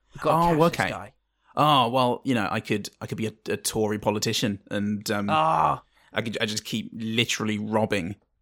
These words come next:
Speaker 2: um,
Speaker 1: <laughs>
Speaker 2: p-,
Speaker 1: The
Speaker 2: people in
Speaker 1: working
Speaker 2: need.
Speaker 1: people.
Speaker 2: Yeah.
Speaker 1: Yeah.
Speaker 2: Welcome to the comedy podcast. One good thing, everyone.
Speaker 1: Woo!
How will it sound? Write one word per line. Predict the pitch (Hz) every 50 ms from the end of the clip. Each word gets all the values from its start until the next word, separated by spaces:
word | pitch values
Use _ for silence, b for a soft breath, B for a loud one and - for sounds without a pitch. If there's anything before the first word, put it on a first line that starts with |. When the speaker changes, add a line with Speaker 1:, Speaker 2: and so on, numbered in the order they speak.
| _ _
Speaker 2:
um, | - 101 101 101 98 101 101 98 98 95 85 -
Speaker 1:
<laughs> | -
Speaker 2:
p-, | -
Speaker 1:
The | - - - - - - 339
Speaker 2:
people | - 123 - - 120 151
in | 156
Speaker 1:
working | 123 110 107
Speaker 2:
need. | 113 127 127 - -
Speaker 1:
people. | - 104 - _ _ _ _ _ _ _
Speaker 2:
Yeah. | 165 170 175 175 175 160
Speaker 1:
Yeah. | 147 175 180 175 - _ _ _
Speaker 2:
Welcome | - 208 233 - 240
to | 226 247
the | 214
comedy | - 214 226 254 254 240
podcast. | - 160 135 135 - 139 110 107 -
One | 151 151 143
good | 143 135
thing, | - 190 202
everyone. | 160 123 - 107 98 127 - -
Speaker 1:
Woo! | 226